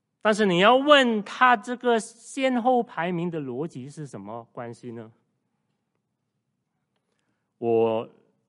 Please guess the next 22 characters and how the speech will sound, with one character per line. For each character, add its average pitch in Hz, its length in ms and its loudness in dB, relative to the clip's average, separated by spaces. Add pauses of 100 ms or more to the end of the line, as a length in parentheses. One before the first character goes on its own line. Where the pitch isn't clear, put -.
(720)
相 147 340 0
信 135 320 -6
哈， 101 200 -20 (1800)
圣 196 180 -2
经 190 160 0
从 190 220 -2
来 190 160 6
没 190 140 2
有 160 260 4
如 190 220 -2
何 202 100 4
的 185 100 2
去 196 160 -2
解 127 240 -6
释 147 480 -6 (520)
这 165 200 -4
个 143 360 4
先 170 340 -2
后 156 200 4
排 120 280 -10
名 104 260 -12
哈。 101 160 -14